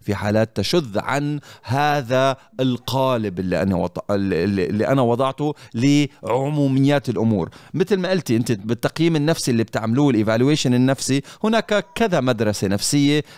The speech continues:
تتبع كذا سؤال مشان تحطك بكذا كاتيجوري،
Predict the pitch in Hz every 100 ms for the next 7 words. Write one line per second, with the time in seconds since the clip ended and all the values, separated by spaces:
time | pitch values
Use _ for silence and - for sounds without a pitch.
0 | - 160 - 151 131 120 - 175 160 139
1 | - 117 113 139 180 - - 165 - 226
2 | 208 - 214 190 147 160 - 185 165 -
3 | 131 139 95 82